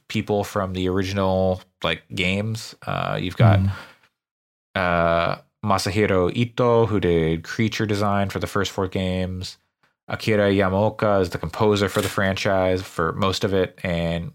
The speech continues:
Speaker 1: Keiichiro Toyama
Speaker 2: Yep.
Speaker 1: as the writer of the original Silent Hill from nineteen ninety-nine. They are rumored to be working on, like, a soft reboot of the series, uh, with Sony backing the, it financially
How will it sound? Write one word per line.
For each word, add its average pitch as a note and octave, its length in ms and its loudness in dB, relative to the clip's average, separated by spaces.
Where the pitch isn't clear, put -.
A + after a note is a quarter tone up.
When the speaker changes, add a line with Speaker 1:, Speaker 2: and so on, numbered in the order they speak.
Speaker 1:
Keiichiro G2 720 -2
Toyama F2+ 760 0
Speaker 2:
Yep. A2 120 4
Speaker 1:
as F2 260 -4
the E2+ 100 0
writer F2 380 2
of E2 100 0
the E2+ 120 0
original E2 580 0
Silent D#2 400 -6
Hill D#2+ 240 -4
from E2 180 -12
nineteen E2 280 -8
ninety-nine. E2+ 640 0
They G#2+ 120 4
are G2+ 80 6
rumored G2+ 240 4
to F2 60 0
be F2+ 80 4
working F2+ 320 0
on, F2 100 0
like, D#2+ 160 -4
a F2+ 40 -6
soft G2 340 0
reboot F#2 300 2
of F2+ 40 -4
the F2+ 80 -2
series, F2+ 760 2
uh, F#2+ 280 -2
with E2+ 140 -2
Sony E2+ 600 0
backing E2 800 -2
the, E2+ 200 -4
it F2+ 180 -4
financially G#2+ 720 0